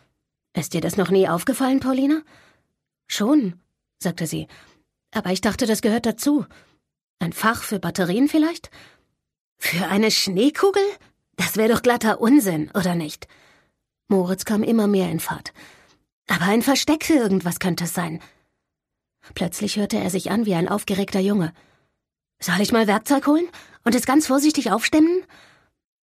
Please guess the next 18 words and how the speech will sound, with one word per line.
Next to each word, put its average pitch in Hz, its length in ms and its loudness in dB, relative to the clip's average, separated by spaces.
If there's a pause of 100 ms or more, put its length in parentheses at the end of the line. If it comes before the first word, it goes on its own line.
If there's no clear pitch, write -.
(240)
„Und 277 180 4
wenn 277 180 6
du's 277 180 0
dabei 262 240 0
kaputt 294 400 -2
machst, 226 280 0
Moritz? 202 440 -4 (460)
Paulina 294 420 6
hängt 294 320 4
doch 262 120 2
sehr 214 240 2
an 190 100 2
ihrem 180 260 0
Talisman.“ 165 600 -6 (840)
Er 220 120 -2
zwinkerte 180 400 -2
ihr - 180 -6
zu. - 160 -12